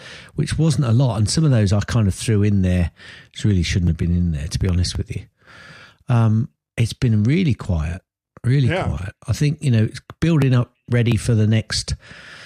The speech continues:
Speaker 1: probably
Speaker 2: Big
Speaker 1: the
Speaker 2: release.
Speaker 1: next iPhone release,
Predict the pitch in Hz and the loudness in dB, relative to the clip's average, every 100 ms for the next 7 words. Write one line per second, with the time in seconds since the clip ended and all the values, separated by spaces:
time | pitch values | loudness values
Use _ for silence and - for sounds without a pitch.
0 | - - - - - 147 147 139 120 107 | -20 -20 -20 -20 -16 -2 2 4 4 4
1 | 104 113 - 117 127 - 98 92 92 87 | 2 0 0 0 0 2 0 2 2 2
2 | 87 - | 0 -2